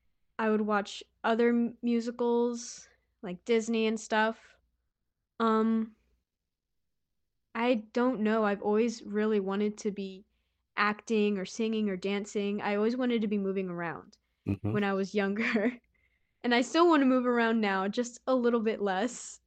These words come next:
Speaker 1: <laughs>
Speaker 2: When
Speaker 1: Um,
Speaker 2: did you do your first musical, and where was it?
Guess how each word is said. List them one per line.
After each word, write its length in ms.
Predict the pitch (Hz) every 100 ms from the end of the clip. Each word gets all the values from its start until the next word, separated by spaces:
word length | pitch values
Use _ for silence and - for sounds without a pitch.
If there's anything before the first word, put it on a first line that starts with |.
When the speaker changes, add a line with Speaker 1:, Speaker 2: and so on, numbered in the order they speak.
| _
Speaker 1:
<laughs> 840 | 311 - - _ _ _ _ _
Speaker 2:
When 440 | 113 107 120 127 131
Speaker 1:
Um, 80 |
Speaker 2:
did 280 | 117 139 -
you 480 | 127 131 131 127 120 - - - _ - 123
do 540 | 127 127 120 117 - - - _ _ _
your 160 | 117 117
first 400 | - 123 123 -
musical, 640 | 113 131 113 - 110 107
and 160 | 107
where 180 | 107 117
was 300 | 104 110 113
it? 180 | 98 -